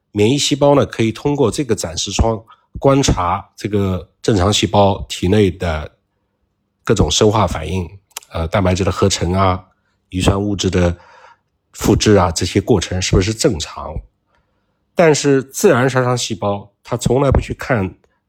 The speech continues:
不去透过M H C 杠一这个橱窗去看细胞体内的反应是否正常，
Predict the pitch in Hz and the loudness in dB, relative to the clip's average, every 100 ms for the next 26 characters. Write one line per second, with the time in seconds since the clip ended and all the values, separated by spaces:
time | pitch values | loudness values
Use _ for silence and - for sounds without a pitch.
0 | _ - 165 - 156 - 95 90 87 - | _ -4 -4 -4 -6 -2 -2 0 -6 -4
1 | 95 104 82 107 - - 107 101 - 98 | -6 -4 -4 -6 -4 -4 -4 -4 -2 -2
2 | 101 107 107 - - - - 92 87 92 | -2 -6 -8 -4 -4 -4 -4 -4 -2 -4
3 | 90 98 92 95 - 95 82 - _ _ | -2 -2 -4 -6 -4 -4 -6 -10 _ _
4 | - 110 107 101 - 80 95 87 76 87 | -4 -2 0 -2 -4 -8 -6 -6 -8 -8
5 | 82 80 - 82 78 87 - 85 | -8 -6 -6 -4 -4 -6 -6 -10